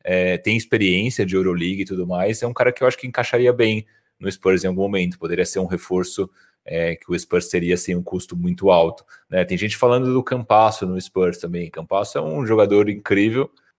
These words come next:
tem outros times aí dizendo que, que tão na disputa por ele, mas seria mais um jogador baixo dentro dessa rotação de armadores, né? O Campazzo, se eu não me engano, ele é um,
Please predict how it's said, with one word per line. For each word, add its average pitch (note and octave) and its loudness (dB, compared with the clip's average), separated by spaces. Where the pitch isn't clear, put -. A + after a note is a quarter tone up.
tem G#2+ -4
outros A2+ -4
times G2+ 0
aí F#2 6
dizendo F2+ -2
que, F2 -8
que - -20
tão F2+ -6
na F#2 -4
disputa F2+ -8
por F#2 -2
ele, F#2+ 4
mas A#2 4
seria A2 6
mais A2+ 2
um C#3 0
jogador A2+ 6
baixo G2+ 4
dentro G2+ 0
dessa G2 0
rotação F#2+ -4
de F#2+ -2
armadores, F#2 0
né? F2 -4
O E2 -8
Campazzo, F#2 -2
se - -8
eu F#2+ -4
não F#2 -4
me F#2 -4
engano, G#2+ -2
ele A2+ 2
é A2 6
um, G2 -2